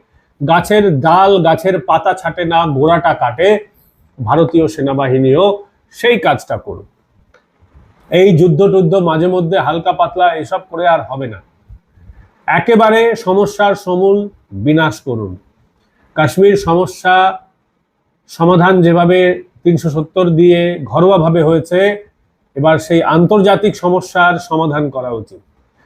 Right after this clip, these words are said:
আর সমস্যার সমাধান তখনই হবে যখন এই সমস্যা যারা সৃষ্টি করবে সেই সৃষ্টির বিনাশ হবে।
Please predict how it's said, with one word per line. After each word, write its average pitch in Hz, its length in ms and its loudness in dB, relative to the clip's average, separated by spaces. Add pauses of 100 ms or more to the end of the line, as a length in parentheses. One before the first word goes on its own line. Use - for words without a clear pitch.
(100)
আর - 80 -10
সমস্যার 175 420 0
সমাধান 170 500 0
তখনই 214 420 2
হবে 190 440 0 (680)
যখন 160 300 -2
এই 175 80 4
সমস্যা 170 440 -2
যারা 143 240 -2
সৃষ্টি 202 440 0
করবে 208 340 2 (960)
সেই 160 200 -2
সৃষ্টির 196 560 0 (340)
বিনাশ 135 480 -2 (100)
হবে। 95 200 -14